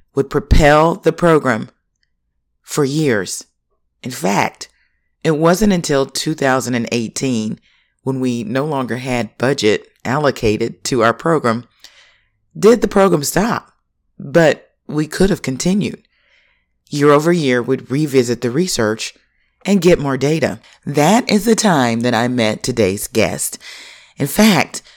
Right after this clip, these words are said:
we went to the offices at Horowitz and conducted research for another program that never really got off the ground. That is where I met Adriana Waterston. She's a senior vice president at Horowitz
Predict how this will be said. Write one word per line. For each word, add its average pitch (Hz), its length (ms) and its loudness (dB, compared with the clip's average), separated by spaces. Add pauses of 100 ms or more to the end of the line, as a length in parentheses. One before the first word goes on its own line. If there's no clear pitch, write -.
(140)
we 143 160 -2
went 131 240 0
to 139 80 -8
the 160 140 2
offices 135 500 0
at - 120 -2
Horowitz 110 760 0 (300)
and 127 120 -4
conducted 143 540 -2
research 123 640 -2 (440)
for 131 680 2
another 196 360 2
program 87 520 -2
that 120 120 -2
never 196 320 2
really 147 260 2
got 113 180 0
off 104 180 -4
the - 60 -8
ground. 147 500 2 (220)
That 135 280 2
is 160 160 -2
where 151 160 0
I 185 160 4
met 127 440 0 (320)
Adriana 131 680 -2
Waterston. 120 720 -2 (480)
She's 156 220 -4
a - 20 -4
senior 202 300 4
vice 117 260 -2
president 117 580 -4 (300)
at 151 140 -2
Horowitz 127 720 0